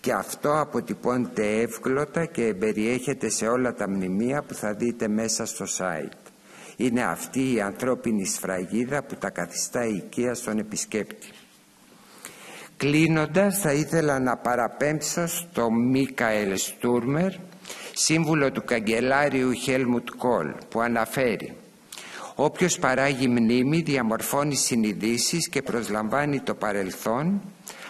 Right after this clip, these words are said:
αυτός θα κερδίσει και το μέλλον". Όλοι όσοι βρισκόμαστε σε αυτή την αίθουσα απόψε,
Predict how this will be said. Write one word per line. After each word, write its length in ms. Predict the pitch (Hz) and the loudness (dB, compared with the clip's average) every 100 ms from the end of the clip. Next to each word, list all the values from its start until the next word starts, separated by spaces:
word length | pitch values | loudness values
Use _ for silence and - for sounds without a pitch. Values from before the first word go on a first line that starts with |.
| - | -4
αυτός 580 | 110 - - 156 170 | -4 -4 -4 -2 0
θα 100 | - | -2
κερδίσει 540 | 139 123 110 143 147 - | -2 -2 -2 0 0 0
και 140 | 127 | -2
το 140 | 123 113 | 0 0
μέλλον". 460 | 113 95 50 - - - - _ - - - - | 2 0 -4 -8 -14 -20 -20 _ -20 -18 -18 -4
Όλοι 220 | - 160 | 2 4
όσοι 240 | 165 151 180 | 4 2 2
βρισκόμαστε 880 | 135 120 - 135 143 135 101 - | 2 0 0 2 2 2 2 0
σε 160 | 101 104 | 0 -2
αυτή 260 | 92 - 131 | -4 -4 -2
την 240 | 117 107 | 2 2
αίθουσα 800 | 104 104 87 - 135 160 185 - - - - | 2 -2 -4 -2 -2 -2 -4 -8 -18 -20 -6
απόψε, 760 | - 107 - 127 127 - 180 | -4 -2 0 0 0 0 0